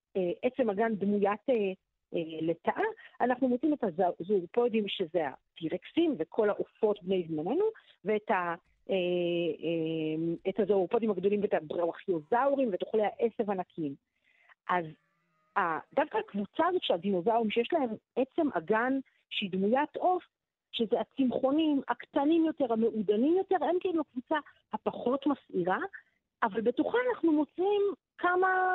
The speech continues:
נורא מעניינים, כמו הסטגוזאורים עם הקוצים על הגב, את הטריצרטופסים, המניפה הגדולה, וגם את האנקילוזאורים. ולא הרבה יודעים עליהם. הם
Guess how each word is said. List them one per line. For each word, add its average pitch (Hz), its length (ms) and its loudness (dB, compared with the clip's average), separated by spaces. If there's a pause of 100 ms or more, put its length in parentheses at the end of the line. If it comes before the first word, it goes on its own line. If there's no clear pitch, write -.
(260)
נורא 339 220 4
מעניינים, 330 640 2
כמו 247 240 2
הסטגוזאורים 254 960 2
עם 220 120 0
הקוצים 214 880 0
על 285 80 2
הגב, 226 440 0 (380)
את 196 100 -2
הטריצרטופסים, 247 920 0
המניפה 226 640 0
הגדולה, 269 400 2 (500)
וגם 262 400 2 (220)
את 262 140 -4
האנקילוזאורים. 185 800 0 (720)
ולא 330 280 2
הרבה 381 200 2
יודעים 262 260 2
עליהם. 202 240 0 (920)
הם 196 420 0